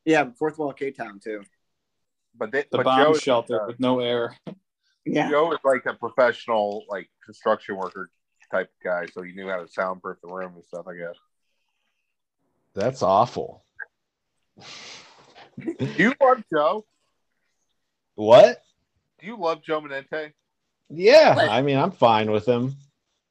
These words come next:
Speaker 4: I,
Speaker 2: Yeah,
Speaker 4: I
Speaker 2: are
Speaker 4: hate,
Speaker 2: you
Speaker 4: I
Speaker 2: really?
Speaker 4: hate what he does, but I'm fine with him as a person, I guess.
Speaker 2: So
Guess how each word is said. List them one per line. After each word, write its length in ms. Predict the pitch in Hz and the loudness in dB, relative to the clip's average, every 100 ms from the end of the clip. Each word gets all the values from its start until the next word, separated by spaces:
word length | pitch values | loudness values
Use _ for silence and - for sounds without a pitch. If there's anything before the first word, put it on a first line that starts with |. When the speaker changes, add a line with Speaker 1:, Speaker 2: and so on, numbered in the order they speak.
| _ _ _ _ _ - | _ _ _ _ _ 0
Speaker 4:
I, 160 | 120 | 2
Speaker 2:
Yeah, 60 | - | 4
Speaker 4:
I 140 | - 131 | 6 6
Speaker 2:
are 20 | |
Speaker 4:
hate, 120 | 143 | 6
Speaker 2:
you 260 | 180 - 104 | 4 4 2
Speaker 4:
I 60 | 131 | 4
Speaker 2:
really? 220 | 131 151 190 | 6 6 6
Speaker 4:
hate 20 | 160 | 4
what 180 | 175 151 | 4 6
he 120 | 139 | 6
does, 580 | 107 107 120 147 151 - | 6 6 8 6 4 -4
but 220 | - 110 | 4 6
I'm 180 | 107 101 | 6 2
fine 360 | - 117 113 | 2 2 4
with 160 | 110 98 | 0 0
him 140 | 107 92 | -2 -2
as 180 | 90 | -4
a 80 | 92 | -4
person, 480 | - 85 82 - 73 | -6 -6 -6 -8 -10
I 140 | 65 - | -10 -10
guess. 300 | 76 69 - | -8 -8 -6
Speaker 2:
So 180 | 151 | -6